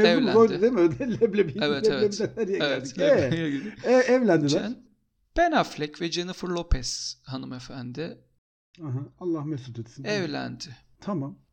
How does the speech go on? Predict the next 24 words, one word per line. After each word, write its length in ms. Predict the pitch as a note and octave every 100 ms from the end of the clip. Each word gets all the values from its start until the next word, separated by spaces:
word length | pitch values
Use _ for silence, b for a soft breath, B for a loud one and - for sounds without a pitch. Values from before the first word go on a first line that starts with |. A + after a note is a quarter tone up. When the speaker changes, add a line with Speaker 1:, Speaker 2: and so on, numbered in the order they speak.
| _ _ -
Speaker 1:
Nasıl 600 | G3 A#3+ E4 - F#4 A#3+ G3+
bir 80 |
insanlar 680 | G3+ D3+ - D#3+ C#3+ C#3+ C3+
böyle 220 | C#3 C3+
şey 200 | C3 C#3+
yapıyor 300 | C3+ C3 C3+
ya? 120 | C#3 D3+
Ben 140 | F#3+
anlayamıyorum 720 | F#3 D#3+ E3 F#3+ G3 C#3 C#3+
Speaker 2:
Neyi? 120 | F3+
Speaker 1:
yani. 140 | E3 C#3+
Hani 180 | F#3+ C3+
böyle 180 | - -
Speaker 2:
Hı. 80 |
Speaker 1:
bir, 80 | B2
bayağı 400 | B3+ A#3+ A3+ G3
bir 80 | G3
yaşanmışlık 720 | G3+ F#3+ G#3 G3 G3 - -
o. 40 | D#3
Mesela 280 | - C#3+
Jennifer 360 | C#3+ F#3+ F3+ F#3
Lopez 360 | F#3 F#3 - -
şu 200 | - E3
an 240 | D3